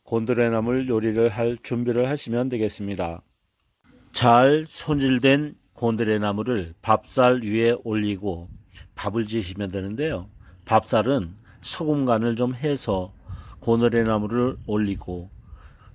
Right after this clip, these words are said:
들기름 한두 방울을 뿌린 후 밥을 지으시면 됩니다. 밥이 다 된 후에는 주걱으로 잘 저어서 나물과 밥이 잘 섞이도록 해서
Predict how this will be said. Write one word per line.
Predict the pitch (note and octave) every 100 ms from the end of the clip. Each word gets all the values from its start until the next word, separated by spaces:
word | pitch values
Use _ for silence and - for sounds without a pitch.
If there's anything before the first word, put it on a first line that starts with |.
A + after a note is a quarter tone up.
| - - -
들기름 | B2 A2 G#2+ A2 A#2
한두 | G#2+ D3+ C#3
방울을 | A#2 G#2+ G#2+ G#2+ A2 A#2 - - - - _
뿌린 | - C3 B2
후 | G#2+ F2 F2+ - - _ - - -
밥을 | - G2+ A2+
지으시면 | A2 A2+ G#2+ - G#2+ A2
됩니다. | G#2 F#2 F#2 F2 D#2+ F#2 _ _ _ _ _ -
밥이 | A#2 A#2+ D3
다 | - - A2
된 | A2 B2
후에는 | A#2 B2+ G2 A2 D#2+ F2 _ _ _ _
주걱으로 | - G#2+ G#2 G2+ G#2+ G#2+ - _ _ -
잘 | - A2+ A2 B2+ B2
저어서 | - G2+ G#2 A2+ F#2+ F#2+
나물과 | G2 G#2+ A2+ G#2+ A#2 A#2
밥이 | G#2+ A2 A#2
잘 | A2 A2
섞이도록 | A2+ C#3+ C3+ C#3 A#2 A#2 A2+ -
해서 | A2 - A#2+ B2